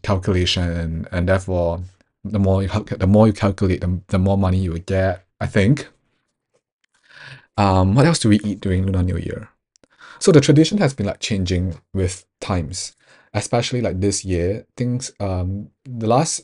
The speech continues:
decade, at least, I noticed is that people stop eating, um, home-cooked food as opposed to, like, eating, um, I mean, so in lieu of home-cooked food, they will be eating things like hot pot and grilling plates.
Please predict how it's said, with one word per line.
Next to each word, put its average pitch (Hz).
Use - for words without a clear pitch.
decade, 95
at -
least, 98
I 90
noticed 92
is 92
that 92
people 110
stop -
eating, 92
um, 87
home-cooked 98
food -
as 104
opposed 107
to, 98
like, 82
eating, 92
um, 80
I 127
mean, 123
so 123
in 110
lieu 131
of -
home-cooked 101
food, 78
they 117
will 101
be 98
eating 104
things 98
like 85
hot -
pot -
and 87
grilling 95
plates. -